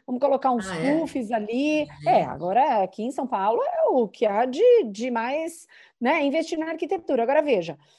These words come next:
Speaker 1: a arquitetura é importante? Sem dúvida, né? O espaço como terceiro educador é, é, é importante, desde que ele realmente, que esses espaços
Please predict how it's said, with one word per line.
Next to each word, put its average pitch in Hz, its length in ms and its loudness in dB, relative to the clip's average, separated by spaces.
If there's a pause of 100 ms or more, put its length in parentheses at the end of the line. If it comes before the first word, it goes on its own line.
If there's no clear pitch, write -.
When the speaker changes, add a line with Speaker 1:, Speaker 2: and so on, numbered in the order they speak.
(100)
Speaker 1:
a 254 100 -2
arquitetura 302 440 -2
é - 20 0
importante? 247 640 -2
Sem 605 300 -6
dúvida, 320 500 2 (260)
né? 285 240 2
O 226 80 0
espaço 294 460 -4
como 311 180 -4
terceiro 269 360 0
educador 214 680 4 (200)
é, 254 80 -2
é, - 440 -6
é 247 200 0
importante, 480 720 0
desde 381 500 2
que - 200 -8
ele 302 160 -2
realmente, 339 720 -2
que 285 120 -6
esses 247 200 -10
espaços 269 560 -6